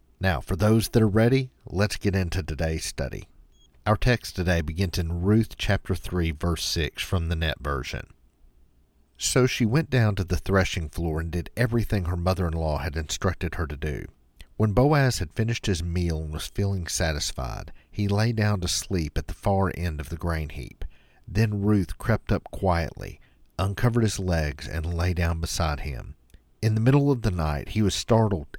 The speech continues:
and turned over. Now he saw a woman lying beside him. He said, "Who are you?" She replied, "I am Ruth, your servant. Marry your servant, for you are a guardian of the family interests." He said,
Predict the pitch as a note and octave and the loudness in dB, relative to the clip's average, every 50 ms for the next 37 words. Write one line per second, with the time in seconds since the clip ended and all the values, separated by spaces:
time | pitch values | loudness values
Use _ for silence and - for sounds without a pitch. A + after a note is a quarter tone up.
0 | - F2 D#2+ - - - A2+ A2 G#2 F#2+ - - - F#2 F#2+ F2 - - - - | -8 -8 -6 -4 -2 0 2 2 2 0 -2 -2 0 2 2 0 -2 -6 -12 -12
1 | - - - _ _ _ _ _ _ - G#2 A2+ A#2 G#2+ G#2+ A2 - - - C3+ | -14 -20 -20 _ _ _ _ _ _ 0 2 4 4 4 2 0 0 0 0 2
2 | C3+ B2+ G#2+ F#2+ F#2+ G2 G2 F#2 F2 D#2+ F2 F2+ F2+ G2+ A2+ A2 G#2 F2+ E2 D#2+ | 2 2 2 2 2 2 2 0 0 -2 -2 -2 0 0 0 0 -2 -2 -4 -6
3 | D#2+ - - A2+ G#2 A2+ A2+ G#2 - - - - - - - - _ _ _ _ | -6 -4 0 2 2 4 4 2 0 -2 -4 -6 -10 -12 -16 -20 _ _ _ _
4 | _ - - _ _ - B2 D3 C#3 - - A#2+ F2 E2 D2+ C#2 - - - - | _ -20 -20 _ _ 0 0 0 2 2 2 2 2 2 0 -2 -6 -10 -2 2
5 | A2+ D3+ D#3+ C#3+ C#3+ D#3+ E3+ D#3+ A2 E2+ D#2+ D2 A1+ - - - _ - - - | 4 6 6 6 6 6 4 4 2 0 -4 -4 -6 -8 -10 -16 _ -14 -8 0
6 | - - C3+ A#2+ A#2 - - - A2 F#2+ E2 C#2+ F#2+ - - - - B2+ C3 B2+ | 2 4 4 4 4 2 0 0 0 2 2 0 -2 -6 -6 -2 0 4 4 4
7 | A#2 G#2+ G#2+ G#2+ G#2+ G2+ F2+ D2+ - - - G2+ G2 F2+ - - A#2 G#2+ G2 D#2 | 4 4 4 4 6 4 4 2 0 -2 0 0 2 2 2 2 4 4 4 4
8 | C#2 - - - - - - - - - - F#2 G2 A#2 C3+ C#3+ D3 D3 C3+ A#2 | 2 -4 -8 -8 -10 -12 -14 -16 -16 -10 -6 0 4 4 6 6 6 6 4 4
9 | G#2 G2 F2+ - - - G2 F2+ D#2+ D2 C2+ - - - - G2+ F#2+ F#2+ A#2 C#3 | 4 2 2 0 0 0 2 2 2 0 -2 -6 -6 -4 -2 -2 2 4 4 4
10 | C#3 C#3 C3+ A#2+ G#2 F#2 E2+ F2+ G2+ G2 G2 G2+ F#2+ F#2 F2+ F2 D#2+ E2 D#2+ C#2+ | 6 6 6 6 4 4 4 2 2 4 4 4 4 2 2 0 0 -2 -4 -4
11 | D#2+ - - - G2+ G2 F#2+ F#2 F#2+ F2+ - - - F2+ D#2+ - - - B1 G#1+ | -6 -4 -2 0 0 2 0 0 -2 -4 -4 -6 -6 -6 -6 -6 -6 -8 -8 -8
12 | - - - - - - - - - _ _ _ _ _ _ - - A#2 C3 B2+ | -10 -10 -8 -8 -8 -8 -8 -12 -18 _ _ _ _ _ _ -6 -2 0 0 2
13 | - - A#2+ G2 E2+ D#2+ D2 - | 2 4 4 4 4 2 0 -4